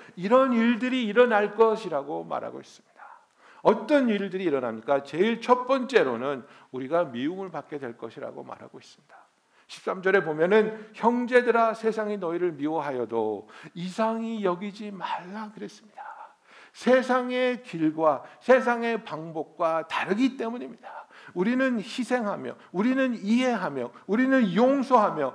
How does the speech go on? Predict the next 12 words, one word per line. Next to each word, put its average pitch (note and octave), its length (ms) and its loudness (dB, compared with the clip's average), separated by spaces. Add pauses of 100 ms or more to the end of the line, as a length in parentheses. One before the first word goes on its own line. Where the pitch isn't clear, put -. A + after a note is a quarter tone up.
(180)
우리는 C4 440 2
회복하며, A3 920 0 (180)
우리는 D4 500 4
품어주며 B3+ 760 2
나아가는 F#3 720 6
그 C4 180 6
길이, G#3+ 420 0 (180)
예수 C#4+ 600 6
그리스도가 A3+ 480 4
행하신 A#3+ 540 2
그 A3 180 0
길이 C4+ 420 4